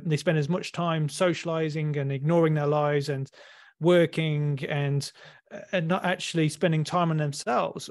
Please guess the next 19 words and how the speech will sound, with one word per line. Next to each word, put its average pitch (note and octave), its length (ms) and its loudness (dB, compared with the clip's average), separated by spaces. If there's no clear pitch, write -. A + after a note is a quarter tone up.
And, D#3+ 280 2
and F3+ 100 4
this F#3+ 120 2
is D#3 100 2
why D3 200 2
I D3 40 4
was C#3+ 120 2
saying D3 180 0
before E3+ 420 0
with, D#3 280 2
with, F3 280 0
with, F3 220 2
um, C#3 540 2
families, F#3+ 560 -2
the D#3 60 -6
time G#3+ 320 2
around F3 240 2
the D3 80 0
table F3+ 580 -2